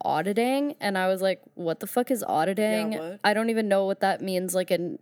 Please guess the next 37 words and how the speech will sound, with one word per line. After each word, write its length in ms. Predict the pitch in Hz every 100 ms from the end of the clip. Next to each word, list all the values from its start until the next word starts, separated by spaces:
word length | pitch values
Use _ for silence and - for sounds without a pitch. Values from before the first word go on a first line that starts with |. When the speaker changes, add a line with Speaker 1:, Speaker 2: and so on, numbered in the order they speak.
| -
Speaker 1:
tax 460 | - 160 185 -
context. 640 | - 240 233 240 262 262 -
So, 140 | 202
like, 240 | 185 175 180
in 100 | 175
Scientology 680 | - 165 165 160 165 190 208
context, 460 | 214 214 220 214
I 40 | 190
was 100 | 180
like, 120 | 175
"What 140 | 170
the 80 | -
fuck 200 | - 165
does 80 | -
that 140 | 165 -
mean?" 260 | 107 - - - - - - - 302
Um, 560 | 214 202 185 156 180 - - -
Speaker 2:
<laughs> 260 | _ - -
Speaker 1:
so 440 | - 240 208 196
Speaker 2:
No. 60 | 220
Speaker 1:
bas-, 260 | 202 - - -
<laughs> 880 | 226 226 - - - - _ - -
I, 180 | 214 220 -
I 120 | -
just, 160 | 185 -
like, 160 | 123 - -
that's 200 | 180 -
crazy. 380 | 180 143 143 117
Speaker 2:
What 140 | -
the 60 | 202
fuck 300 | - 190 202
is 80 | 170
auditing? 600 | 165 165 156 151 151 185
Speaker 1:
What 180 | 220 233
is 120 | 190
that? 340 | 196 170 -
Speaker 2:
<laughs> 40 | -